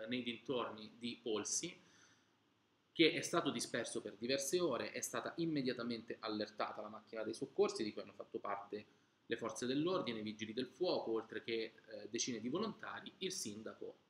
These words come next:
di San Luca, Bruno Bartolo, dopo il ritrovamento, insomma, di questo concittadino, ci ha tenuto a ringraziare con un comunicato stampa ufficiale tutti coloro che hanno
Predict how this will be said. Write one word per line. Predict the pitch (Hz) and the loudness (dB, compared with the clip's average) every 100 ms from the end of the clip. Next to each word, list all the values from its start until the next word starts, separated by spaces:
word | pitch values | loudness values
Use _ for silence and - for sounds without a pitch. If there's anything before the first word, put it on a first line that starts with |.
| _ | _
di | - 123 127 | -4 0 2
San | 135 147 | 2 4
Luca, | 143 107 | 4 2
Bruno | 98 113 156 185 | 0 2 2 2
Bartolo, | - - - 117 127 - - _ _ | -2 -4 -4 -2 -2 -2 -14 _ _
dopo | - 147 123 110 104 | 0 4 4 2 0
il | 117 | 0
ritrovamento, | 113 113 113 123 127 104 | -2 -2 0 2 2 0
insomma, | 110 - 104 | -8 -12 -12
di | 104 | -8
questo | 120 - 123 | -6 -4 -4
concittadino, | 123 - 147 180 113 104 | -2 -2 0 0 -2 -6
ci | - 123 113 - - _ _ | -6 -4 -4 -8 -20 _ _
ha | 123 - | -2 0
tenuto | 135 147 127 - - | 2 2 2 0 -2
a | 120 | -2
ringraziare | 113 113 110 117 - 98 | 0 0 -2 -2 -2 -4
con | 101 | -6
un | 104 | -8
comunicato | - 113 117 135 123 | -6 -4 -4 -4 -6
stampa | - 117 107 | -6 -6 -2
ufficiale | 117 - 139 - 110 | -4 -2 -2 -2 -2
tutti | 110 - - | -6 -4 0
coloro | 123 123 | 4 4
che | 110 | 2
hanno | 117 117 110 | -2 -4 -6